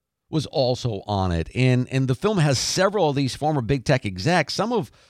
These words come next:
whom even admit that they won't allow their children <laughs> to have cell phones or social media. Quote,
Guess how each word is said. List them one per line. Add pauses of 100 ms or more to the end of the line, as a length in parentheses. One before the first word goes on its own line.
(160)
whom
even
admit
that
they
won't
allow
their
children (140)
<laughs>
to
have
cell
phones
or
social
media. (480)
Quote,